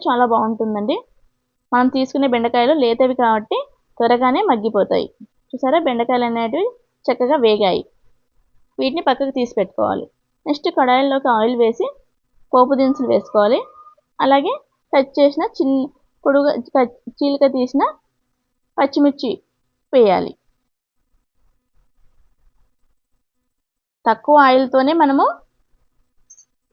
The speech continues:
బెండకాయ ఫ్రైని టేస్టీగా, హెల్దీగా చేసుకోవచ్చండి. మనం ఆయిల్‌లో డీప్ ఫ్రై చేయడం వల్ల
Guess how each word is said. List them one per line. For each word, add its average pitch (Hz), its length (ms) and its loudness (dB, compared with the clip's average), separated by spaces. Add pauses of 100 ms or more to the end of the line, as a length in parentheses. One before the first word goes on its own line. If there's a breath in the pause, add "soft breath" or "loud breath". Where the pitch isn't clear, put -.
(440)
బెండకాయ 247 400 2
ఫ్రైని 269 320 0 (300)
టేస్టీగా, 277 480 4 (120)
హెల్దీగా 254 360 2 (100)
చేసుకోవచ్చండి. 226 720 -2 (1300)
మనం 285 180 2 (120)
ఆయిల్‌లో 311 320 4
డీప్ 277 180 -2
ఫ్రై 285 100 4 (100)
చేయడం 254 320 0
వల్ల 240 140 0